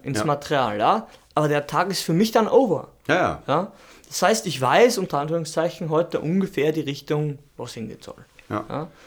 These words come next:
Speaker 1: Aber mehr auch nicht. <laughs>
Speaker 2: <laughs> Genau, aber das ist immer ganz gut. Also von dem her, ähm, so einfach ist es nicht. Es ist einfacher, als man denkt. Also wenn man, wenn man darauf Lust hat.
Speaker 1: Ja.
Speaker 2: Wenn man's durchzieht.
Speaker 1: Ja.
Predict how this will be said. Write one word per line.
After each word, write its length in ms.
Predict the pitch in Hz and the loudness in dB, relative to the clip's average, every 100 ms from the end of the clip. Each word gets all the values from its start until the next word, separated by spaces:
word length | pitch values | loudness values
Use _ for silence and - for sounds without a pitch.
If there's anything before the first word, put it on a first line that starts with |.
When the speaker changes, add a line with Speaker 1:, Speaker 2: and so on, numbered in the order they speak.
| - - | -6 0
Speaker 1:
Aber 160 | 160 | 2
mehr 160 | 170 180 | 2 0
auch 80 | 170 | 0
nicht. 300 | 160 127 - - | -4 -6 -14 -18
<laughs> 60 | - 160 - - - - - - - | -8 -8 -8 -12 -16 -16 -18 -6 -2
Speaker 2:
<laughs> 80 | 135 - - - - - - | -2 -4 -16 -16 -16 -10 -2
Genau, 200 | 113 90 | 2 2
aber 220 | 101 139 | 4 6
das 100 | 175 | 6
ist 60 | 165 | 4
immer 200 | 160 143 | 4 2
ganz 220 | 127 117 | 0 -4
gut. 260 | - 135 139 | -4 -4 -2
Also 320 | 107 120 117 - - - | 2 2 2 -4 -20 -4
von 220 | 113 104 | -2 2
dem 160 | 113 117 | 2 2
her, 380 | 117 110 107 - | 2 2 2 0
ähm, 560 | 101 101 101 104 101 101 - - - _ - - - - - _ _ | 0 0 0 -2 -4 -8 -20 -20 -20 _ -20 -20 -20 -20 -20 _ _
so 200 | 90 117 | -2 2
einfach 380 | 123 123 120 113 | 2 0 -4 -6
ist 140 | 117 | -4
es 120 | 127 | -4
nicht. 220 | 127 120 - | -4 -4 -6
Es 100 | 139 | -4
ist 120 | 143 | -2
einfacher, 300 | 117 113 101 | -2 -2 -4
als 120 | 92 | -4
man 140 | 87 - | -8 -10
denkt. 300 | 80 - - _ _ _ _ | -12 -16 -20 _ _ _ _
Also 220 | 123 123 | 2 4
wenn 100 | 120 | 4
man, 180 | 110 101 | 2 0
wenn 80 | 98 | 0
man 140 | 98 | -2
darauf 200 | 90 82 | -2 -4
Lust 260 | 82 76 - | -8 -12 -16
hat. 160 | - - _ | -20 -20 _
Speaker 1:
Ja. 260 | 139 120 107 | 0 0 0
Speaker 2:
Wenn 80 | 101 | -2
man's 240 | 90 85 - | -4 -4 -8
durchzieht. 400 | 87 - - - | -8 -8 -18 -14
Speaker 1:
Ja. 280 | 107 110 | -10 -10